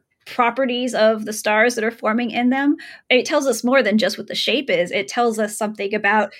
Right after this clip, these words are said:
the physical conditions of that galaxy and what the motion is like in that galaxy.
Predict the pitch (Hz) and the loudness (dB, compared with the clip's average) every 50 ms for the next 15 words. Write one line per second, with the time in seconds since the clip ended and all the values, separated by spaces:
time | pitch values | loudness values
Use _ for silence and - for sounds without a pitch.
0 | - - 233 220 - 359 330 285 285 269 254 226 - 254 220 208 202 196 - 208 | -4 -4 -2 2 4 4 4 4 4 2 0 2 2 2 2 2 2 0 -2 -2
1 | 185 196 202 - 202 202 190 202 196 180 180 - 190 185 190 190 190 185 - - | -4 -4 -2 -2 -2 -2 0 0 0 0 -2 -2 -2 -2 0 -2 -4 -6 -8 -8
2 | 190 180 180 185 214 214 233 233 226 247 233 233 240 254 285 294 - - 262 214 | -6 -6 -4 -2 0 2 2 2 2 2 2 4 4 4 2 2 0 0 0 0
3 | 196 190 190 208 180 175 180 180 190 196 190 185 185 185 - 190 175 175 175 180 | 0 -2 -4 -4 -4 -4 -4 -4 -6 -6 -6 -6 -8 -6 -4 -4 -2 -2 -4 -4
4 | 175 - - 180 185 185 214 | -8 -10 -10 -8 -8 -8 -10